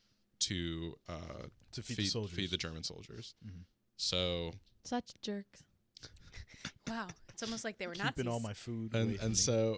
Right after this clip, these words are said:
Speaker 1: and so, uh, the, our character Dossie gets word from,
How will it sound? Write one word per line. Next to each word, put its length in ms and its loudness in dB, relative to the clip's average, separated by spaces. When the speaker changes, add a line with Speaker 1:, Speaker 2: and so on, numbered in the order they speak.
Speaker 1:
and 160 0
so, 520 4
uh, 640 0
the, 300 -2
our 160 -4
character 360 -4
Dossie 760 -2
gets 300 0
word 580 -2
from, 640 -8